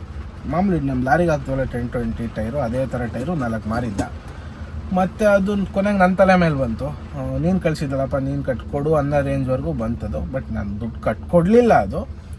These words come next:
ಅವ್ರ ಹತ್ರ ವಸೂಲಿ ಮಾಡಿದ್ರು. But ಟ್ರಾನ್ಸ್‌ಪೋರ್ಟ್ ಅವ್ರದ್ದು ಅದ್ರಲ್ಲಿ ಇಪ್ಪತ್ತೈದು ಸಾವಿರ ಏನೋ ಹೋಯ್ತು. ಅವರು ಟ್ರಾನ್ಸ್‌ಪೋರ್ಟರ್ ನನಗೆ ಸ್ವಲ್ಪ ಭಾಳ ವರ್ಷದಿಂದ ಫ್ರೆಂಡ್ ಆಗಿರೋದ್ರಿಂದ ಅವ್ರು ನನಗೆ ಕೇಳಿಲ್ಲ ಅಷ್ಟೇ. ಬೇರೆ ಯಾರನ್ನಾಗಿದ್ರು ನನ್ನ ಗಾಡಿ ಹಿಡ್ಕೊಂಡು ನನಗೆ ಕಟ್ಟಾಕಾಗಲಿ ದುಡ್ಡು ವಸೂಲಿ ಮಾಡಿ ಇಪ್ಪತ್ತೈದು ಸಾವಿರ.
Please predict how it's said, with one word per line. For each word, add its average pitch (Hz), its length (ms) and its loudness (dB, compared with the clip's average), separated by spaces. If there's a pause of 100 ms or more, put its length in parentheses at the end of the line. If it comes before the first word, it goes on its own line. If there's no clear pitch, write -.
(100)
ಅವ್ರ 202 160 4
ಹತ್ರ 196 160 0
ವಸೂಲಿ 190 360 2
ಮಾಡಿದ್ರು. 143 540 0 (460)
But 151 140 -4
ಟ್ರಾನ್ಸ್‌ಪೋರ್ಟ್ 180 500 0
ಅವ್ರದ್ದು 175 200 0
ಅದ್ರಲ್ಲಿ 143 260 2
ಇಪ್ಪತ್ತೈದು 131 300 -2
ಸಾವಿರ 131 220 -4
ಏನೋ 139 220 -2
ಹೋಯ್ತು. 104 320 -6 (680)
ಅವರು 127 240 -2
ಟ್ರಾನ್ಸ್‌ಪೋರ್ಟರ್ 143 680 -4
ನನಗೆ 147 480 -2
ಸ್ವಲ್ಪ 143 280 -4
ಭಾಳ 120 380 2
ವರ್ಷದಿಂದ 151 460 2
ಫ್ರೆಂಡ್ 143 440 -2
ಆಗಿರೋದ್ರಿಂದ 156 640 2
ಅವ್ರು 175 260 2
ನನಗೆ 143 240 0
ಕೇಳಿಲ್ಲ 131 460 -2
ಅಷ್ಟೇ. 147 220 -6
ಬೇರೆ 139 340 -4
ಯಾರನ್ನಾಗಿದ್ರು 143 580 -2
ನನ್ನ 131 180 -2
ಗಾಡಿ 135 200 2
ಹಿಡ್ಕೊಂಡು 131 400 -4
ನನಗೆ 120 140 -2
ಕಟ್ಟಾಕಾಗಲಿ 127 640 -4
ದುಡ್ಡು 110 180 -6
ವಸೂಲಿ 107 260 -4
ಮಾಡಿ 98 260 -6
ಇಪ್ಪತ್ತೈದು 98 320 -8
ಸಾವಿರ. 98 240 -8